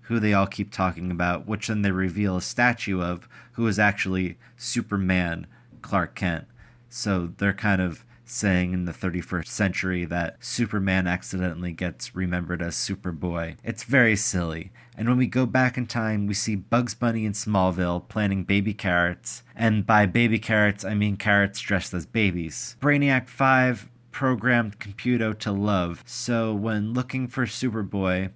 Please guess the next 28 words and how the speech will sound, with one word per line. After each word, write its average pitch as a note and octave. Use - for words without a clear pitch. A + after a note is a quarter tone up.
Computo A2+
accidentally G#2+
goes G#2+
down G2
and F#2+
finds G2
Bugs G#2
Bunny F#2+
because F#2+
love! D3
And B2
Bugs B2+
also B2+
has A#2
these A2+
super B2
glowy G#2
carrots G#2
that G2+
can G2
make G#2+
his F#2+
carrot A#2
crop G2
grow F#2+
within G#2+
a F#2+
day. F2